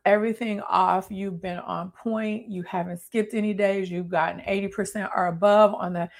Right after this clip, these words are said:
tracker that you've created for yourself, and you know for a fact that the habits that you picked funnel back into your goals, but you don't feel like you're making progress, then you know that the answer is to really do some reflection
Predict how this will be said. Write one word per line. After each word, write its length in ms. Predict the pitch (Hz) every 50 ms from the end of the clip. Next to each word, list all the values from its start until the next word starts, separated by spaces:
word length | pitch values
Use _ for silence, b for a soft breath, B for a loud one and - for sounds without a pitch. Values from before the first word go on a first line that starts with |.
| B B B B
tracker 760 | - - 226 214 220 220 - 226 214 202 202 202 202 202 - _ _ _
that 280 | - 196 190 190 196 196
you've 160 | 196 190 -
created 360 | - - 220 220 202 202 202
for 120 | - 208
yourself, 520 | 196 190 196 - - 214 196 190 190 208 - - B B B B
and 120 | 190 180 180
you 140 | 185 185 185
know 560 | 185 190 202 208 202 208 214 214 220 220 - _
for 200 | _ 196 185 175
a 40 | 175
fact 500 | 180 - - 208 202 196 196 196 220 196
that 220 | 185 175 180 180 -
the 320 | 190 180 180 180 180 - - - - _ _ -
habits 480 | - - - 214 214 208 208 214 202 -
that 220 | 202 190 180 -
you 120 | 196 190 180 _ _ -
picked 360 | - 233 233 233 233 - - b b b b b b b b _ _ _ _ _ _ -
funnel 280 | 220 220 208 214 214
back 280 | 202 208 196 196 196 214
into 320 | 202 196 196 - - 196
your 160 | 180 175 175
goals, 480 | 170 170 208 208 202 220 226 226 214 208
but 260 | - 196 180 - -
you 60 | 196
don't 420 | 180 165 170 - 196 202 202 208 -
feel 140 | - 208 196
like 240 | 190 185 185 -
you're 80 | 190 185
making 300 | 190 190 185 - 190 180
progress, 640 | - - 185 185 202 208 202 233 247 262 277 277 - _
then 180 | - 202 190 190
you 140 | 202 220 233
know 260 | 226 196 170 175 180
that 160 | 180 180 180
the 120 | - - -
answer 380 | 185 170 175 175 - - 196
is 380 | 185 185 185 180 180 180 180 -
to 220 | - - 196 185
really 420 | 175 190 185 185 185 180 190 185 170
do 160 | 170 190 180
some 200 | 175 - 190 180
reflection 760 | 175 175 - - - 233 220 220 - - - 185 185 185